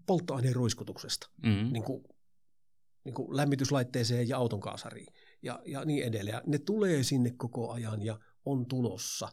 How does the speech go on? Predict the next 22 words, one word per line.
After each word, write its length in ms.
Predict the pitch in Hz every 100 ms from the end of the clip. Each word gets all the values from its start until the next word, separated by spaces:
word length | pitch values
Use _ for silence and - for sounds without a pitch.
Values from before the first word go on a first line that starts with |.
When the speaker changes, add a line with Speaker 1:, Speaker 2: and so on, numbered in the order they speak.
| 95
Speaker 2:
Joo. 240 | 110 104 90 87 - - -
Speaker 1:
Ja 180 | 120 -
sillä 300 | - 202 190
ei 160 | 143 139
ole 100 | 135
mitään 320 | 143 139 117
tekemistä 460 | 120 120 113 113 110
nyt 140 | 110
niinku 180 | 117 110
maailman 380 | 117 110 107 104
kaappaamisen 680 | 110 98 - 92 98 110 92
ja, 260 | 95 101 123
ja 140 | 107
ydintuhon 460 | 104 104 101 - 104
kanssa, 320 | 104 - 104
vaan 180 | 117 151
ne 60 |
on 120 | 135 113
työkaluja, 640 | 117 98 - 107 - 107
ihan 260 | - 127 101
siis 300 | 110 - -
ruimeisseleitä. 880 | 113 107 101 101 - 101 95 92